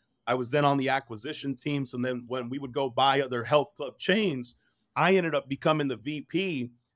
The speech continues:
that would train all those employees on how to sell personal training. So I became the top training sales V P in the country for L A Fitness.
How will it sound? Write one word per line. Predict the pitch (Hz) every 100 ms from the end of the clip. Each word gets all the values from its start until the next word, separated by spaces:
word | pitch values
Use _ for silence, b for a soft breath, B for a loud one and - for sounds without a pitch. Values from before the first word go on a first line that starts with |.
| -
that | 135 123
would | 123
train | - 160 175 175
all | 147 151 151
those | 151 139
employees | 131 120 156 170 143 127
on | 123 123
how | - 139 147 151
to | 127
sell | - 156 135 117
personal | - 143 - 127 107
training. | - 147 123 - _ _ _ _ _
So | - 151
I |
became | 156 156 202 202
the | 170
top | - - 185 185 _ _ _
training | - 180 180 175 175 160
sales | - 160 156 151 113
V | 113 147
P | - 147 139
in | 127
the | 101
country | - 156 151 156 131
for | 123
L | 127 127
A |
Fitness. | 120 131 143 143 139 -